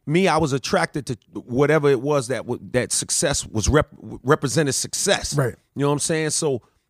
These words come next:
Speaker 1: you know, I'm hanging around with the hustlers and hanging around with the guys that, you know, that, you know, I felt were making something of themselves.
Speaker 2: Right.
Speaker 1: I didn't know any better. And,
Speaker 2: Right.
Speaker 1: you know,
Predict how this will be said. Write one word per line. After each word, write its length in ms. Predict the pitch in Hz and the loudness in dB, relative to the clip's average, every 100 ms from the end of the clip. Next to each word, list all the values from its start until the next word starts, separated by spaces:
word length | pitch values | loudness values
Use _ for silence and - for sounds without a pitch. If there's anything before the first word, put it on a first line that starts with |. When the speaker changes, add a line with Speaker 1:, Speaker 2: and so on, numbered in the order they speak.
| - | 2
Speaker 1:
you 100 | 147 | 4
know, 140 | 139 | 4
I'm 80 | 151 | 6
hanging 280 | 147 156 143 | 4 4 2
around 340 | 139 147 143 | 0 0 0
with 80 | 135 | -2
the 80 | 110 | 0
hustlers 520 | 156 156 147 143 127 | 0 0 0 0 0
and 100 | 120 | -4
hanging 220 | 151 143 | -2 0
around 300 | 135 139 135 | 2 4 2
with 80 | 131 | 0
the 80 | 113 | -4
guys 400 | 135 131 131 113 | -2 0 0 0
that, 220 | 117 - _ _ _ _ _ - | 0 -2 _ _ _ _ _ -2
you 80 | |
know, 320 | 139 123 113 - _ | 0 0 -2 -6 _
that, 300 | 110 120 110 - _ _ _ _ _ _ - | -4 -2 -4 -10 _ _ _ _ _ _ -6
you 100 | 139 | -2
know, 200 | 127 120 | 0 0
I 160 | 143 151 | 0 0
felt 400 | - 160 143 - _ | 0 0 -2 -8 _
were 140 | - 127 | -4 0
making 300 | 139 190 156 | 2 2 2
something 320 | - 104 127 | 0 -2 -2
of 100 | 110 | -4
themselves. 440 | 110 110 123 107 | -4 -4 -2 2
Speaker 2:
Right. 80 | 135 | 2
Speaker 1:
I 100 | 131 | 4
didn't 180 | 151 147 | 2 4
know 180 | 160 165 | 4 4
any 120 | 123 | 2
better. 340 | 101 104 92 - | 0 -2 -4 -2
And, 120 | 120 | 2
Speaker 2:
Right. 140 | 131 | 2
Speaker 1:
you 80 | 151 | 4
know, 260 | 151 147 | 4 4